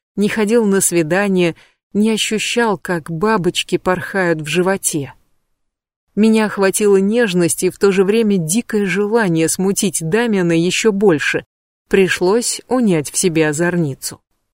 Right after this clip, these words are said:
«Может, переоденешься?» предложила я, глядя на его заляпанную клубникой рубашку. «А я пока домою посуду». Он с радостью согласился, как будто ему бросили спасательный круг. Все, что угодно, лишь бы оказаться подальше от меня.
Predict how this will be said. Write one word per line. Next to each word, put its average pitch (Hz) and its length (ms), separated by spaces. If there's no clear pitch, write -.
«Может, 254 440
переоденешься?» 214 920
предложила 185 540
я, 190 260
глядя 185 440
на 175 100
его 175 240
заляпанную 175 720
клубникой 180 560
рубашку. 185 640
«А 202 80
я 277 140
пока 185 280
домою 175 360
посуду». 170 580
Он 247 220
с - 100
радостью 190 540
согласился, 170 800
как 180 200
будто 185 300
ему 180 220
бросили 185 440
спасательный 190 720
круг. 185 360
Все, 254 260
что 226 280
угодно, 185 500
лишь 156 240
бы 170 100
оказаться 175 560
подальше 156 600
от 160 160
меня. 175 400